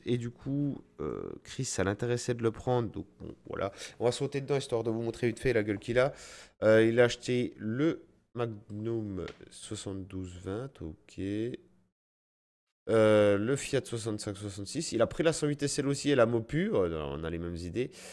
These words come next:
Alors là, pour le coup, mon petit Chris, je suis pas sûr que, euh, la machine puisse traîner le, la barre de coupe. Enfin, pousser la barre de coupe, pardon. Parce que, effectivement, le problème qu'il va avoir,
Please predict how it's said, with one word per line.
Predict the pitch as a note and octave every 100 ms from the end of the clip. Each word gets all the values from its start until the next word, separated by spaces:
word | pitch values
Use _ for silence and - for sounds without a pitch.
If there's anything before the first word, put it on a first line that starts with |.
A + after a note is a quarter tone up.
| - _ _
Alors | - A2 B2+
là, | C3
pour | D3+ C#3+
le | C#3
coup, | - E3+
mon | D3
petit | C#3 -
Chris, | - E3
je | -
suis | -
pas | C#3
sûr | C#3+ D#3+ D3
que, | - C#3+ C#3+ - - _ _ _ _ _ _ -
euh, | A2+ A2 G2+ F#2+ E2+ C#2+ C2+ A1+ G#1 G1+ G1+ G1+ G1+ G1+
la | C2+ G2+
machine | A2+ - C3
puisse | A#2+ A2
traîner | - A#2 A#2+ A#2+
le, | A2 G#2+ G#2+ G2+ G2 F#2 E2 D#2+ D#2
la | F#2+
barre | F#2 G#2+
de | G#2+
coupe. | - G#2+ - _ _ _ _ _ _ _ _ _ _ _ _
Enfin, | G2+
pousser | - C#3 - D3+
la | B2+
barre | A2+ A#2
de |
coupe, | A2 A2+
pardon. | - F#2 E2+ -
Parce | - F#2+
que, | - A2+ G#2+ -
effectivement, | A2 - G#2+ - A2 A2 B2+ C#3+ D3+ - - _ _ _ _ _ _ - -
le | G#2+ G#2
problème | - A#2 A#2+ A#2+
qu'il | - G#2+
va | A2
avoir, | A#2 C3 C#3